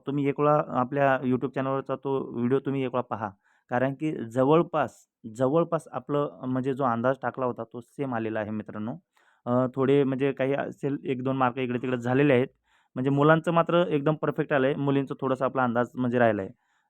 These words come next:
तर, अ, मित्रांनो, मला एक सांगायचं आहे तुम्हाला, अं, ज्या पण काही,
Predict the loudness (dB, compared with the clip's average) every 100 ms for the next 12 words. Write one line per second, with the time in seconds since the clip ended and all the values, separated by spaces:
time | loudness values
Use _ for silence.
0 | _ -2 4 4 4 2 0 2 0 2
1 | 6 6 4 0 -4 -4 -2 0 2 0
2 | 0 0 0 0 2 2 0 -6 -6 -4
3 | -6 -6 -6 -4 -4 -4